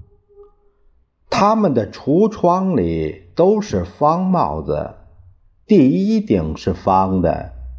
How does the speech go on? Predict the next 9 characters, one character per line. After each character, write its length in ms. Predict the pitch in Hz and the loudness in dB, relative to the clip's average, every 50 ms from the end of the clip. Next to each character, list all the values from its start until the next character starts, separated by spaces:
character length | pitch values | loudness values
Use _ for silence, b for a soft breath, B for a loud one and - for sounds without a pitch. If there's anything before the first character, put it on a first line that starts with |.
| - - - | -16 -10 -2
第 160 | - 101 98 | 0 2 4
二 480 | 104 104 110 139 160 147 113 90 82 80 | 4 4 4 4 4 2 2 0 -2 -4
顶 340 | - 87 82 76 71 73 71 | -4 -6 -6 -6 -8 -10 -10
是 140 | - - - | -10 -10 -12
方 480 | - - 101 90 87 85 82 80 80 | -4 0 0 2 2 0 -2 -4 -4
的， 240 | 76 71 67 - - b b b b b b _ _ | -6 -6 -6 -10 -14 b b b b b b _ _
第 240 | 123 110 87 80 | 0 2 2 0
三 580 | 80 - - - 131 131 143 151 147 139 123 - | -2 -4 -2 -2 0 0 0 -2 -2 -2 -2 0
顶 240 | - 85 76 69 | 0 -2 -2 -2